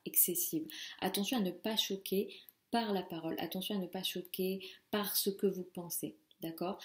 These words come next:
Donc on peut être dans cette énergie-là, euh, cette semaine. Li-, ça peut être lié effectivement à la parole, la communication, l'entourage proche, les frères et sœurs peuvent être concernés, mais aussi l'entourage proche, les voisins, et cetera, euh, les cousins, voilà.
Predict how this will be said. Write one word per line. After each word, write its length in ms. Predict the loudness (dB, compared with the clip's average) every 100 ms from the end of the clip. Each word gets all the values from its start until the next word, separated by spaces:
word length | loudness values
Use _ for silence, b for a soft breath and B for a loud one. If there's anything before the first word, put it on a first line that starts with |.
| B -8
Donc 160 | -4 -2
on 80 |
peut 160 | 0 0
être 160 | 0 0
dans 100 | -2
cette 240 | -2 -2
énergie-là, 720 | -2 -4 -4 -4 -2 0 -2 B B -4
euh, 120 | 0 0
cette 220 | 0 -2
semaine. 440 | 0 2 2 0
Li-, 80 | 0
ça 120 | -2
peut 140 | 2 0
être 80 |
lié 300 | 2 2 6
effectivement 580 | 4 4 -2 -2 -2 -4 B B
à 100 | -2
la 100 | 0
parole, 380 | 0 0 2 4
la 100 | 2
communication, 640 | -2 -6 -4 -4 -2 0
l'entourage 560 | 0 -2 -6 -6 -6 -4
proche, 260 | -2 0
les 120 | -2 -4
frères 240 | -4 -2
et 60 | -2
sœurs 200 | -4 -4
peuvent 260 | -4 -2 -4
être 160 | -6
concernés, 480 | -6 -8 -6 -4 -4 B B B
mais 120 | 2
aussi 360 | 2 2 2 2
l'entourage 600 | 0 0 -4 -2 -2 -4
proche, 400 | -4 0 2 2
les 120 | 0
voisins, 480 | 0 0 0 -2 -2
et 140 | -4 -4
cetera, 580 | -4 -4 -6 -4 -2 -2 B B B -2
euh, 160 | 2 4
les 180 | 2 2
cousins, 540 | 0 0 0 -2 0
voilà. 200 | 0